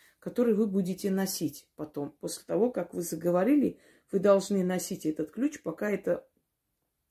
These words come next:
дело не решится. И купаться, и спать с этим ключом. И как только он решится, это дело, ну, дальше уже как бы,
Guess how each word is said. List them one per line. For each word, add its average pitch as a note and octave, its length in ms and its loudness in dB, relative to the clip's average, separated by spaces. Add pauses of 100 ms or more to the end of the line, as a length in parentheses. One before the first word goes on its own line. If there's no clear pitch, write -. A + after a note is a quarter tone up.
(120)
дело F#3+ 300 4
не F3 180 4
решится. D3 600 -4 (520)
И G#3+ 100 -4
купаться, G3+ 720 0
и D#3+ 100 2
спать F#3 520 -2
с - 100 -6
этим E3+ 260 -2
ключом. E3 580 -2 (1400)
И - 60 -18
как G#3 220 2
только A3 260 4
он G#3 160 4
решится, A3+ 480 2
это F3 180 -2
дело, E3+ 300 2
ну, C4+ 260 6
дальше A3 380 2
уже F#3+ 240 0
как E3+ 240 -8
бы, E3+ 140 0